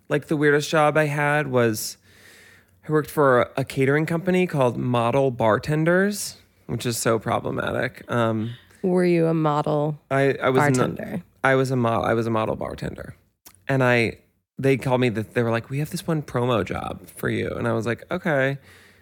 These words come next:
Speaker 1: whatever." They're like, "Just meet at Grand Central."
Speaker 2: They didn't tell you what
Speaker 1: at
Speaker 2: it was for?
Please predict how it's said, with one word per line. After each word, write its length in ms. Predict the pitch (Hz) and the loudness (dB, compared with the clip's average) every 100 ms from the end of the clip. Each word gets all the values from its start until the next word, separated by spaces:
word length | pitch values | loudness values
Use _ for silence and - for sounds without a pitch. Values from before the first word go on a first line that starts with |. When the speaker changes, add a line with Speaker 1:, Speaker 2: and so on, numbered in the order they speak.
| _ - | _ -6
Speaker 1:
whatever." 400 | 143 143 117 123 | 0 2 2 2
They're 160 | 127 120 | 2 0
like, 180 | 113 | -2
"Just 200 | - 135 | -4 -4
meet 120 | 143 147 | 0 0
at 80 | 156 | 0
Grand 220 | 180 175 | -2 0
Central." 640 | 123 117 120 104 - - _ _ | -2 0 0 0 -2 -8 _ _
Speaker 2:
They 60 | 233 240 | 2 4
didn't 140 | 226 | 4
tell 100 | 233 | 4
you 80 | 185 | 4
what 80 | 170 | 4
Speaker 1:
at 80 | 165 | 2
Speaker 2:
it 20 | |
was 200 | 160 151 - | 0 -4 -8
for? 220 | - | -16